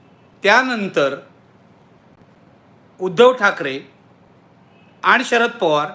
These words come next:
यांना मिळणारी ही ऑफर, या सगळ्या पार्श्वभूमीवर आपण विचार केला तर लक्षात येतं की एकनाथ शिंदे आणि अजित, उद्धव ठाकरे आपले दरवाजे उघडे ठेवू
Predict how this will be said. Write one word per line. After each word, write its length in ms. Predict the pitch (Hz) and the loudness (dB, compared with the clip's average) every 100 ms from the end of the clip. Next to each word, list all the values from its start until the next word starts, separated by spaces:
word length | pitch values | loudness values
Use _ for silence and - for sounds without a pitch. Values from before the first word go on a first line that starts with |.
| - | -12
यांना 280 | 180 208 247 | -4 0 0
मिळणारी 380 | 254 214 196 196 | 0 -2 -4 -4
ही 100 | 190 | -2
ऑफर, 380 | 170 139 147 131 - _ _ _ _ | -2 -4 -14 -20 -20 _ _ _ _
या 160 | 175 233 | -2 -2
सगळ्या 380 | 233 202 233 294 | -2 -2 2 2
पार्श्वभूमीवर 880 | 277 214 - 220 202 185 165 156 151 - _ _ _ - | 2 -2 -2 -4 -4 -4 -4 -4 -8 -18 _ _ _ -8
आपण 240 | 170 202 | -4 -2
विचार 320 | 190 170 214 208 | -2 0 0 0
केला 380 | 160 131 123 - _ _ _ _ _ 190 | -4 -8 -10 -14 _ _ _ _ _ 0
तर 120 | 180 | 0
लक्षात 400 | 170 - 240 240 | 0 -2 0 0
येतं 320 | 175 143 127 123 - _ _ _ _ _ - | -2 -6 -10 -14 -18 _ _ _ _ _ -8
की 460 | 214 262 320 - - - | -2 -2 -2 -6 -14 -10
एकनाथ 340 | 170 196 262 254 | -6 0 0 -2
शिंदे 400 | 208 180 170 208 | -8 -6 -4 -4
आणि 260 | 165 180 | -4 -2
अजित, 240 | 170 151 - | -2 -4 -6
उद्धव 260 | 180 254 269 | 0 2 2
ठाकरे 480 | 220 180 143 147 - _ _ _ _ _ _ _ | 0 -8 -6 -8 -10 _ _ _ _ _ _ _
आपले 240 | 143 - 175 | -12 -6 -2
दरवाजे 380 | 160 160 156 156 | -2 0 0 -2
उघडे 300 | 131 135 185 | -4 -4 -4
ठेवू 240 | 170 | -4